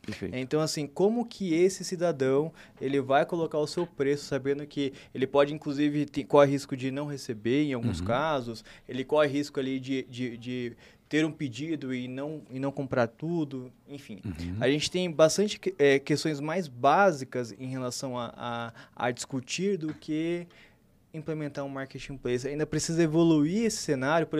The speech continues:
Speaker 2: até do lado do licitante. Eu critiquei a área pública,
Speaker 3: Sim.
Speaker 2: mas o, o licitante,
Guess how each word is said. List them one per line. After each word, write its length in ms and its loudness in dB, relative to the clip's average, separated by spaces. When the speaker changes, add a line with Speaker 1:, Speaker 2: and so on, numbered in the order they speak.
Speaker 2:
até 260 2
do 140 2
lado 260 10
do 80 2
licitante. 380 0
Eu 80 0
critiquei 400 -4
a 60 4
área 120 2
pública, 540 -6
Speaker 3:
Sim. 260 -8
Speaker 2:
mas 220 2
o, 160 0
o 100 6
licitante, 720 2